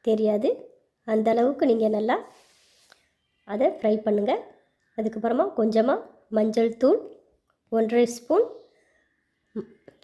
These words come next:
மல்லித்தூள், ஒரு ஸ்பூன் மிளகாய்த்தூள். மிளகாய்த்தூள் காரம் கூட வேணுண்டா நீங்க இன்-, இன்னொரு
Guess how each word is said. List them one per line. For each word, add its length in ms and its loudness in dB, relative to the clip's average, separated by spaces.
மல்லித்தூள், 520 0
ஒரு 200 4
ஸ்பூன் 300 0
மிளகாய்த்தூள். 600 0
மிளகாய்த்தூள் 580 0
காரம் 340 -2
கூட 160 2
வேணுண்டா 480 -2
நீங்க 160 0
இன்-, 120 -10
இன்னொரு 280 2